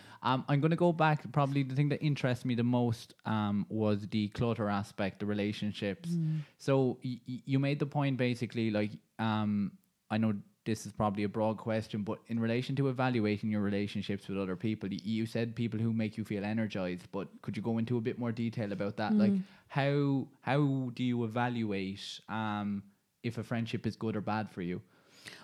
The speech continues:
Speaker 2: It's, uh, ultimately, I think it's how it's gonna make you feel. If you're around people, um, and you find by the end of the, the period of time, and these can be family members, um, not necessarily close, your immediate, uh, your, your,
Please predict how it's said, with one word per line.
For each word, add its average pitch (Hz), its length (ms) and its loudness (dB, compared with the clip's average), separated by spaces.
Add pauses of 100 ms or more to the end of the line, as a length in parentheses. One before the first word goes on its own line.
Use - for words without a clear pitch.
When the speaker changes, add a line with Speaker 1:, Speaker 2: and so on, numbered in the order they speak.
(140)
Speaker 2:
It's, 247 160 6
uh, 208 520 6
ultimately, 175 760 6
I 156 140 4
think 156 340 6
it's - 140 2
how 160 220 6
it's 151 120 2
gonna 156 160 8
make 147 240 4
you 147 100 4
feel. 160 480 4 (380)
If - 160 2
you're 190 300 10
around 170 400 8
people, 156 520 6 (120)
um, 147 520 6 (120)
and 160 160 10
you 156 120 8
find 151 460 6
by 139 400 6
the 151 140 8
end 147 160 8
of 143 180 2
the, 143 300 8
the 147 80 4
period 151 340 4
of 156 60 -2
time, 185 180 4
and 233 80 2
these 339 180 4
can - 120 2
be 277 100 6
family 254 380 4
members, 160 480 0 (440)
um, 180 320 10
not 190 200 10
necessarily 160 580 6
close, 175 460 6
your 156 260 6
immediate, 151 760 8
uh, - 60 2
your, 156 320 6
your, 143 320 6